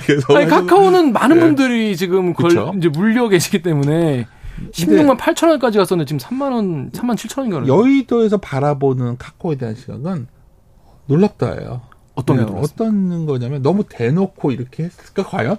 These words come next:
Speaker 2: 아.
Speaker 1: 아, 왜냐면
Speaker 2: 에이, 뭐 있겠지.
Speaker 1: <laughs> 아니, 뭐 이유가 있겠지.
Speaker 2: 음.
Speaker 1: 근데, 근데 사실 지금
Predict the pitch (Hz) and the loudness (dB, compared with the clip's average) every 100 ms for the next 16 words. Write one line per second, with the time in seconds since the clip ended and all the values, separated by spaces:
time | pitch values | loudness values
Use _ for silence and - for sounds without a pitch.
0 | - - 107 110 110 107 120 - _ - | -8 -14 -10 -10 -12 -16 -20 -20 _ -4
1 | 190 233 226 220 160 170 160 208 - 175 | -2 0 2 2 4 4 4 -2 -2 -4
2 | - - - - 190 185 233 185 - 185 | -4 -8 -6 -2 0 2 0 -2 -2 2
3 | 269 294 214 233 254 233 233 220 208 160 | 4 4 0 0 -2 2 2 4 2 2
4 | 190 180 - 208 196 220 202 170 - 165 | -2 -6 -4 -2 0 0 -4 -8 -8 -2
5 | 185 180 | 0 -2